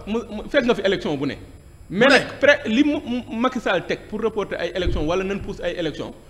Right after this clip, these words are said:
Speaker 1: mais loolu du lu valable parce que loolu fi lañ ko fekk te fi lañ koy bàyyi.
Speaker 2: Mais ñun, mais, mais, mais justement, mu tax ñu suñu coalition d'accord ñu ci. On n'a jamais été d'accord. On n'a jamais, la coalition Dionne deux mille vingt-quatre est catégoriquement contre le report de ces élections parce que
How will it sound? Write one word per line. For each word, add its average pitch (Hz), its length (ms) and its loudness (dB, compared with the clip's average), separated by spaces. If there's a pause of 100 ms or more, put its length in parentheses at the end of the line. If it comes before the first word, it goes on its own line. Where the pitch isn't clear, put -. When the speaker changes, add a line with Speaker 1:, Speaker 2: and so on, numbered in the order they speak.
(380)
Speaker 1:
mais 143 140 -4
loolu 147 340 -2
du 127 80 -6
lu 127 100 -4
valable 170 460 -6
parce 170 140 -4
que 202 60 -2
loolu 175 200 2
fi 208 60 -2
lañ 190 100 -2
ko 175 120 -2
fekk - 180 -6
te - 80 -8
fi - 80 -10
lañ 165 140 -6
koy 147 120 -4
bàyyi. 165 220 -2
Speaker 2:
Mais 247 140 10
ñun, 254 220 4
mais, 226 260 4
mais, 226 220 2
mais 233 100 4
justement, 254 340 2
mu 269 80 4
tax 277 100 4
ñu 285 80 0
suñu 302 140 -2
coalition 294 260 4
d'accord 302 240 4
ñu 330 120 2
ci. - 60 -6 (840)
On 233 80 6
n'a 208 100 8
jamais 269 160 6
été 269 140 0
d'accord. - 260 2 (960)
On 269 120 8
n'a 262 200 6
jamais, 233 240 4
la 226 120 6
coalition 233 360 4
Dionne 196 180 2
deux 190 80 8
mille 190 140 4
vingt-quatre 196 300 -2 (120)
est 226 220 0
catégoriquement 262 580 4
contre 226 280 2
le 208 80 6
report 196 240 4
de 165 40 -6
ces 160 160 -4
élections 147 300 -6
parce 330 140 2
que 339 80 -4